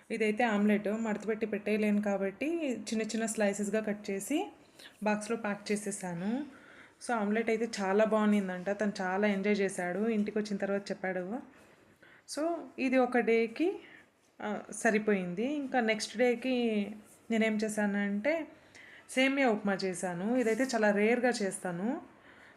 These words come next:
So ఇది కూడా ఈజీ, క్విక్గాను అయిపోతుంది. So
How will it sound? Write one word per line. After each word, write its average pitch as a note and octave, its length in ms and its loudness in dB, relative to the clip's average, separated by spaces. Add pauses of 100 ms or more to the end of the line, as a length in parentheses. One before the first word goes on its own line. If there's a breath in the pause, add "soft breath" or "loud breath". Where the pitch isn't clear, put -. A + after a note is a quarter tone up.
So C#4+ 60 -2
ఇది B3+ 160 2
కూడా D4 160 4
ఈజీ, A#3+ 320 4
క్విక్గాను B3+ 580 2
అయిపోతుంది. G#3 760 2
So C#4 380 -2